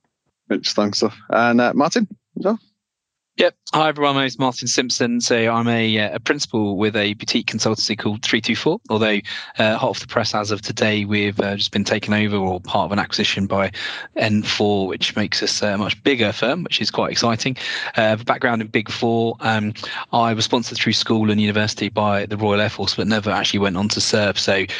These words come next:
Speaker 2: I guess I would describe myself as a, uh, as a military and uniformed service, um, ally. Um, I suppose over time that's manifested itself in,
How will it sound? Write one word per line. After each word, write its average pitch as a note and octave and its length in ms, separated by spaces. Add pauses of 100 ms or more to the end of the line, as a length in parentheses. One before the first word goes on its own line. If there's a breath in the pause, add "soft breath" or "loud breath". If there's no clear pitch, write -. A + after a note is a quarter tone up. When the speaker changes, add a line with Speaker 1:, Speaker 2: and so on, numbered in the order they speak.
(180 loud breath)
Speaker 2:
I G2 120
guess - 180
I G#2+ 40
would G2+ 160
describe G2 400
myself G2+ 560
as G#2+ 200
a, G2 440
uh, F#2+ 180
as G2+ 200
a G2+ 60
military G2+ 480
and G2 140
uniformed G2+ 580
service, G2 640 (320 loud breath)
um, F#2+ 360
ally. G#2+ 420 (380 loud breath)
Um, G2+ 320
I - 20
suppose - 220
over G2+ 140
time G2+ 260
that's F2+ 200
manifested G2+ 600
itself G2 480
in, F#2+ 140